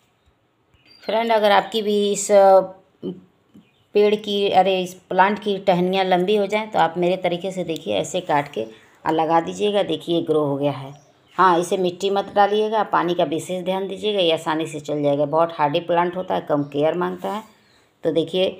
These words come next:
मैंने उस प्लांट की सारी जितनी भी ऊपर की ब्रांचें थी सबको काट के लगा दी थी और ये अच्छे से हो गया है और पत्तियों से भी ग्रो हो जाएगा। तो पानी का विशेष ध्यान दीजिएगा,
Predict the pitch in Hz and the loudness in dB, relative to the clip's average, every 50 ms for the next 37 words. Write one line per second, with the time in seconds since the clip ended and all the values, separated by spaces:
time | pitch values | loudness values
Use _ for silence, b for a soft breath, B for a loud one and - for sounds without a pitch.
0 | B B B B B - - 165 165 165 170 175 170 - - 170 - - 165 170 | B B B B B -6 -2 0 2 2 2 2 0 -2 -4 -6 -6 -2 2 2
1 | 165 160 165 165 160 160 175 170 170 - 180 165 165 - 165 156 156 175 175 165 | 2 2 2 -2 0 0 0 -2 -4 -4 -6 -6 -2 0 2 2 2 2 0 -2
2 | 165 147 147 165 175 185 180 175 170 165 165 - 170 156 156 - 165 160 160 139 | -6 -6 -4 -2 -2 -2 0 0 -2 -2 0 2 2 2 2 -2 -6 -6 -6 -6
3 | 127 - 147 143 143 156 151 151 143 147 180 170 - 180 165 170 165 147 147 - | -8 -8 -6 -2 2 2 2 2 0 -4 -8 -6 -6 -8 -6 -4 -4 -4 -4 -4
4 | 170 165 170 156 147 147 147 - 180 170 156 143 123 139 139 - 165 165 - 214 | -6 -4 0 0 0 0 -2 -4 -4 -2 -2 0 -2 -2 -4 -4 -8 -14 -14 -20
5 | 220 - - - 151 151 147 151 147 143 147 - 170 165 - 165 156 160 170 175 | -20 -20 -14 -6 -2 -2 -2 -2 -2 -4 -4 -6 -8 -6 -4 -6 -6 -4 -4 -4
6 | 190 208 220 B B B B B B B B - 160 156 151 - 151 147 - 156 | -6 -6 -8 B B B B B B B B -2 -2 -2 0 -2 -4 -4 -2 -2
7 | 147 147 143 147 156 139 143 139 135 143 139 135 135 135 135 147 143 139 139 139 | -2 -2 -2 -2 -4 -2 -2 -4 -4 -4 -4 -4 -4 -6 -6 -6 -6 -6 -8 -10
8 | 139 143 143 b b b b b b - - 170 - 156 151 147 160 160 160 165 | -12 -14 -16 b b b b b b -8 -6 -4 -2 0 0 0 0 0 0 -2
9 | 151 147 147 143 - 170 156 156 165 160 170 175 175 180 180 170 190 190 190 202 | 0 -2 -2 -6 -8 -10 -8 -6 -6 -4 -4 -4 -6 -6 -8 -8 -8 -8 -8 -8
10 | 202 208 | -12 -12